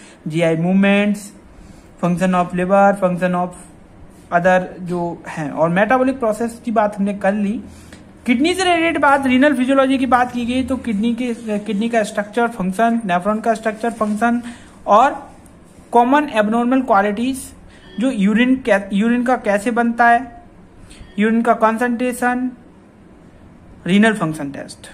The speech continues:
concentration of urine और renal function test। Endocrine में endocrinal gland जैसे pituitary, थायराइड, पैराथायराइड, पैनक्रियाज, एड्रिनल, एड्रिनल मेडुला,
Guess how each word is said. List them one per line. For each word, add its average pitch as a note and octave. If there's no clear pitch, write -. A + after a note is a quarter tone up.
concentration G3
of G#3+
urine C#3
और F#3+
renal E3+
function D#3+
test। -
Endocrine D4
में D#4
endocrinal A#3+
gland A#3
जैसे G#3
pituitary, A3
थायराइड, A3
पैराथायराइड, A3
पैनक्रियाज, G#3
एड्रिनल, G3+
एड्रिनल F#3+
मेडुला, G#3